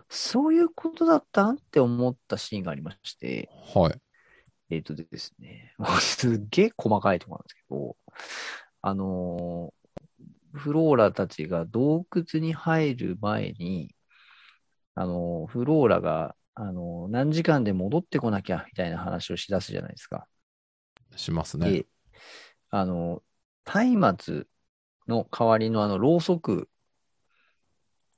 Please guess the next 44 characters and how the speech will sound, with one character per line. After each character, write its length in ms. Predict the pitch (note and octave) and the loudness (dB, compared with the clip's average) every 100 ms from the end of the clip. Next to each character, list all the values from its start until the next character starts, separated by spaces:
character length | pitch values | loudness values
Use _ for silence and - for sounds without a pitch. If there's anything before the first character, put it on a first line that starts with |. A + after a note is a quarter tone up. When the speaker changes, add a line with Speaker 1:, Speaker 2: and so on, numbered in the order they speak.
| _ | _
Speaker 1:
そ 140 | - | 0
こ 60 | E3+ | 2
に 60 | F3+ | 2
火 180 | C4 | 4
を 80 | C4+ | 2
つ 100 | - | 2
け 100 | B2+ | 2
る 80 | F#2 | 0
シ 140 | - | 0
ー 40 | G#2+ | -6
ン 40 | |
が 80 | F#2 | -6
あ 40 | |
る 60 | D#2+ | -8
と 80 | - | -10
思 80 | - | -16
う 40 | |
ん 20 | |
で 60 | - | -16
す 60 | |
よ。 100 | - _ _ _ - | -20 _ _ _ -2
Speaker 2:
は 200 | F#2+ D#2 - | 0 0 -2
い。 80 | F2 | -6
一 40 | D#2+ | -8
本 220 | - A#1+ D#2+ | -6 -8 -4
十 220 | E2 D#2 | -4 -2
時 120 | C#2+ | -6
間。 140 | - | -4
Speaker 1:
え 200 | F2+ - - | -6 -6 -16
え。 140 | - _ - _ _ _ _ | -20 _ -20 _ _ _ _
は 300 | - F#2+ E2 | -6 -4 -4
い。 120 | - _ _ | -6 _ _
一 120 | - F#2 | -10 -6
本 240 | - E3 | -6 -8
十 140 | A#2+ E2+ | -8 -12
時 120 | D#3+ | -10
間。 160 | - - | -12 -14
で、 200 | G2+ G2+ F#2+ | -12 -12 -12
十 300 | G#2 A#2+ C#3+ | -4 0 0
二 180 | D3+ D3+ | 0 -2
分、 420 | C3+ F#2+ D#2+ D#2+ _ _ - - - _ _ | -4 -6 -6 -10 _ _ -20 -20 -20 _ _
え 440 | - - D#2+ - D#2+ | -10 -10 -8 -10 -14
ー、 20 | B2 | -16
五、 300 | - F2+ | -12 -12